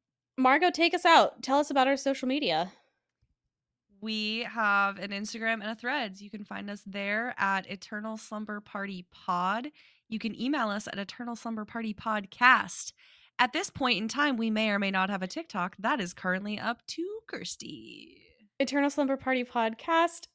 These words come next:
Speaker 1: at gmail dot com.
Speaker 2: Fuck, did I do that again?
Speaker 1: Yeah.
Speaker 2: Uh,
Speaker 1: At gmail dot com.
Speaker 2: <laughs> Eternal Slumber Party Podcast at gmail dot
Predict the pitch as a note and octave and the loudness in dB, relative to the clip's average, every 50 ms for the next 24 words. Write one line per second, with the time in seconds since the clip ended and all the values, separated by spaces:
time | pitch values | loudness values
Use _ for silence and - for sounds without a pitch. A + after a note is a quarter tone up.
0 | _ - A3 C4 D4+ - A#3+ - C#4+ D#4 D4+ D4+ D4+ D4+ D#4 D4+ C#4+ - - - | _ 6 8 8 8 8 4 2 2 4 4 4 4 4 4 4 4 2 2 -2
1 | G#3+ D#3+ C#3+ F2 D#2+ A2 G#3 - _ - _ _ _ _ _ _ _ _ _ _ | -2 -2 -2 -4 -6 -8 -10 -12 _ -20 _ _ _ _ _ _ _ _ _ _
2 | _ _ _ _ _ _ _ _ _ _ _ - - D#3+ - _ - G3 G#3+ A3 | _ _ _ _ _ _ _ _ _ _ _ -10 -10 -10 -10 _ -8 -4 -4 -2
3 | G#3+ A3 A3 A3 A3+ G#3+ G#3+ F#3 - D3 C#3+ D3 D3+ F3 F3+ F3+ _ _ _ _ | -2 -2 -2 -2 -2 -2 -4 -4 -4 -4 -4 -2 -4 -4 -6 -8 _ _ _ _
4 | _ _ - G3 E3 A2+ F#2 F2 B1 - _ _ _ _ _ _ _ _ _ - | _ _ -10 -6 -6 -4 -4 -6 -8 -10 _ _ _ _ _ _ _ _ _ -14
5 | - G#3 F#3+ F#3 F3+ F3 E3 - A#3+ B3+ A#3 B3 C4+ C4 B3+ B3+ B3+ B3+ A#3 A3+ | -8 -4 -2 0 0 2 4 6 8 6 6 6 4 2 4 4 4 4 6 4
6 | G#3+ G#3+ - - A3+ F3 E3 E3 F#3+ G3+ - - _ - - C5+ - - D#4+ D#4 | 4 4 2 2 0 0 0 0 -4 -8 -12 -14 _ 6 8 8 8 8 4 -10
7 | - - _ - D#4+ D#4+ D#4 - - C4+ C4 C#4+ D#4 E4+ - D4+ C#4+ C#4 C#4+ C4+ | -16 -14 _ -2 0 2 2 6 8 8 8 8 8 4 2 2 2 2 2 4
8 | C#4+ B3+ A#3 A#3 A#3 A3+ - A3 G3+ G3 G3+ - - G#3+ G3+ G#3 G#3 - - - | 6 6 6 4 2 4 6 8 8 8 6 4 6 8 8 8 8 4 2 4
9 | F#3+ F#3 F3+ F3 - G#3 A3 A3 G#3+ G#3 G3+ F#3+ F#3 E3+ E3 D#3+ | 4 4 2 0 0 2 2 4 6 4 4 6 6 6 6 6